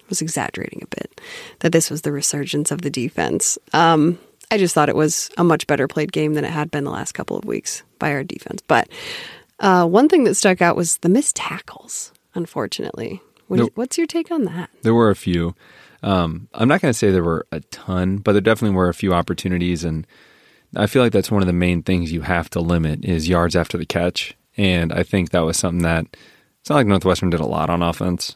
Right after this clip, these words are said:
Speaker 2: um, but they did have a few where they made a few guys miss, and it was mainly their running back. I, I really don't know anybody else on their team <laughs> that was able to make any sort of positive contribution outside of their running back.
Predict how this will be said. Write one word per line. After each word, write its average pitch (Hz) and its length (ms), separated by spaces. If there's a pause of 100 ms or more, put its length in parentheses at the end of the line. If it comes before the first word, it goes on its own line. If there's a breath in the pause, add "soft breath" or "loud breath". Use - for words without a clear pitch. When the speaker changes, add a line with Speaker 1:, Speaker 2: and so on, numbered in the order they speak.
(140)
Speaker 2:
um, 87 260
but 87 80
they 104 80
did 92 160
have 90 160
a 90 80
few 87 320
where 85 140
they 85 100
made 85 140
a 82 60
few 95 140
guys 87 280
miss, 85 360
and 90 220 (160)
it 104 60
was 92 80
mainly 131 280
their 90 140
running 87 300
back. 62 400
I, 98 160 (200)
I 104 120
really 92 240
don't 87 180
know 90 160
anybody 87 320
else - 140
on 101 60
their 92 120
team 95 460
<laughs> - 720
that 104 100
was 92 120
able 90 200
to 85 80
make 90 440 (160)
any 101 220
sort 90 260
of 82 280 (640 loud breath)
positive 95 400
contribution - 880
outside 95 380
of 165 60
their 85 100
running 87 240
back. - 360